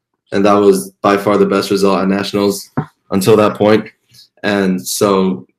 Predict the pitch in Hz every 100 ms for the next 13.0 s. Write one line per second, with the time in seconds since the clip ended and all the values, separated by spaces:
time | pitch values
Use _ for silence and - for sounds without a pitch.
0 | _ - 101 113 120 117 101 104 101 -
1 | 101 95 92 92 90 _ 107 110 110 104
2 | 98 - _ _ _ _ _ _ - 107
3 | 107 104 98 101 107 101 98 - 107 107
4 | 98 107 101 98 98 - 104 104 98 101
5 | 98 - 101 - 98 101 104 104 104 104
6 | 104 - _ _ - 98 95 104 98 95
7 | 101 101 98 - 92 92 87 - 95 92
8 | 98 95 90 98 98 95 - 95 101 98
9 | 95 92 _ - 104 95 98 95 104 98
10 | 101 101 107 - - _ - - - -
11 | 90 87 87 87 - _ - 98 87 104
12 | 101 98 107 104 95 98 98 95 92